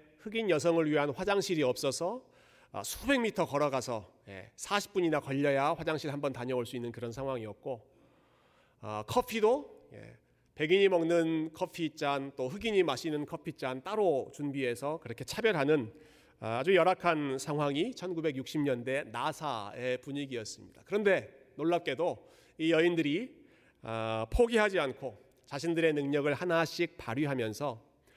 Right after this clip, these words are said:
백인 남자들이 풀지 못한 숙제들, 그런 것들을 계산해 나가면서, 어, 최초로, 예, 나사의 정식 연구원, 아, 엔지니어, 중요한 자리에 오르게 되는,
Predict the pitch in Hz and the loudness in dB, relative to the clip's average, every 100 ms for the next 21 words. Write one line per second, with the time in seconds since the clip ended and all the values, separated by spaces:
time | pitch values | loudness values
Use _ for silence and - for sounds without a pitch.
0 | - - 143 156 220 190 175 180 175 165 | -20 -8 -2 0 4 4 4 2 2 0
1 | - 233 214 160 135 156 135 - - 160 | -2 -6 -2 0 0 -2 -2 -6 -4 -2
2 | 131 110 156 151 143 147 143 143 135 - | -2 0 0 0 -2 -2 0 0 -2 -4
3 | 147 151 143 127 120 127 117 113 196 262 | -4 -2 -2 -2 -4 -4 -6 -4 -4 -6
4 | - _ _ _ _ _ - 101 104 101 | -12 _ _ _ _ _ -16 -12 -10 -12
5 | - - 285 - 233 175 131 - 110 107 | -12 -10 -10 -8 -2 0 -2 -6 -16 -10
6 | 113 143 160 147 147 147 - 143 156 - | -4 -4 -2 -2 0 -2 -4 -2 -2 -4
7 | - 143 131 156 139 123 117 107 - _ | -8 -4 -4 -2 -2 -4 -4 -10 -18 _
8 | 104 104 107 127 151 156 151 135 127 - | -18 -18 -12 -6 -2 -2 0 2 2 -2
9 | - 165 190 214 185 180 131 123 127 156 | -8 -4 2 2 2 -2 -4 -4 0 0
10 | 175 - - _ _ 123 139 151 147 117 | -2 -6 -20 _ _ -6 -4 -2 -4 -4
11 | 120 143 104 | -6 -6 -8